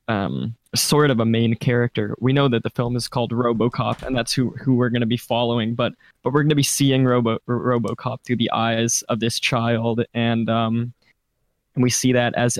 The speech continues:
as he's wandering through the riot at the beginning of the film, and, and he finds a RoboCop doll. And, um, I think it's, it's clear to me that, that, that this movie is tackling it from,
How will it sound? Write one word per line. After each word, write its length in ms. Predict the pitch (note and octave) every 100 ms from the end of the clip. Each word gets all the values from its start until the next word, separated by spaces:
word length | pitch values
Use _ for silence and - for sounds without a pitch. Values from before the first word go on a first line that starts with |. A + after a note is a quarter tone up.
| -
as 220 | B2 A#2
he's 400 | A#2+ A#2 A#2 -
wandering 520 | A#2 A2 A#2 A#2 A2
through 200 | - B2
the 100 | A2+
riot 420 | A2+ A2 A2 A2 -
at 100 | A#2
the 60 |
beginning 340 | A#2 A#2 A#2 A2+
of 80 | -
the 80 |
film, 320 | A#2 A#2 A2+ A2+
and, 100 | A#2
and 80 | A#2+
he 80 | A#2
finds 340 | A#2 A#2 A2
a 40 | A2
RoboCop 640 | A2+ A2+ A2+ A#2 - A#2+ -
doll. 400 | G#2+ A2 - A#2+ _ _ _ _
And, 200 | B2 A#2
um, 340 | A2+ A2+ A#2+ - - _ _ _
I 60 | D3
think 180 | D3+ C3
it's, 160 | C3+ -
it's 180 | C3 -
clear 240 | - C#3
to 80 | C3
me 140 | C3
that, 180 | B2+ G#2+
that, 160 | A#2+ A#2
that 140 | A#2+
this 200 | B2+ -
movie 280 | B2+ A#2+ A#2
is 160 | A2+ -
tackling 560 | - A#2+ - A#2 A#2
it 200 | A2 -
from, 220 | - A#2